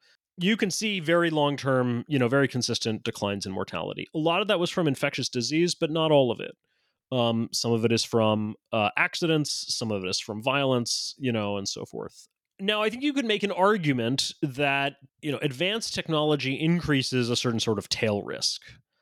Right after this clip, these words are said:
um, that maybe our day-to-day risk gets, uh, lower, uh, but there's an increased risk of some, you know, massive blow up. Certainly, uh, you know, when you look at the history of war, you know,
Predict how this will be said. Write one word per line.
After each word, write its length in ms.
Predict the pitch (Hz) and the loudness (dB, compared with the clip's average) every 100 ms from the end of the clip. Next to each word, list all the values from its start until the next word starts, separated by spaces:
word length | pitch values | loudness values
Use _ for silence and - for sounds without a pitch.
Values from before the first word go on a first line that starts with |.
| _ - | _ -4
um, 260 | 113 107 110 | 0 0 -2
that 140 | 117 | -2
maybe 300 | 143 151 135 | -2 0 0
our 80 | 127 | 0
day-to-day 460 | 135 131 127 196 | 0 -2 -2 0
risk 480 | 196 175 156 - - - 127 | 0 0 -2 -4 -10 -14 -2
gets, 460 | 123 120 - - - - | 0 0 -4 -6 -10 -12
uh, 80 | |
lower, 640 | 101 185 202 185 180 170 165 _ _ _ | -8 0 2 2 2 -2 -4 _ _ _
uh, 300 | 143 139 139 | 0 0 0
but 400 | 151 117 139 143 | -2 0 0 0
there's 240 | 135 143 131 | -2 -2 -2
an 100 | 143 | 0
increased 560 | 175 185 - 151 127 | 4 4 4 0 0
risk 320 | 135 131 120 - | 2 2 0 -2
of 180 | 135 117 | -4 -2
some, 460 | - 120 113 113 117 | 0 2 2 0 0
you 120 | 131 | 0
know, 120 | 110 | 2
massive 600 | 104 104 101 - 107 101 - | 0 0 -2 -2 -6 -10 -10
blow 180 | - - | -8 -8
up. 240 | - - - - _ _ _ _ _ - | -10 -8 -6 -6 _ _ _ _ _ -8
Certainly, 1000 | - - 277 180 170 160 147 143 147 - _ _ - | -2 2 2 2 0 0 -2 -4 -6 -10 _ _ -14
uh, 500 | 107 170 82 85 160 | -10 -8 -8 -10 -10
you 240 | 156 151 147 | -8 -2 2
know, 120 | 135 | 2
when 220 | 131 135 | 2 0
you 160 | 131 135 | 0 2
look 300 | 135 160 - - | 4 2 0 -4
at 260 | 135 127 - | -2 -2 -2
the 80 | |
history 340 | 123 131 - 123 | -2 0 2 0
of 100 | 107 | 0
war, 640 | 117 135 120 98 90 98 _ _ _ _ - | 0 2 2 2 -2 -8 _ _ _ _ -14
you 260 | 135 127 | -2 2
know, 560 | 113 110 110 107 127 | 4 4 4 0 -4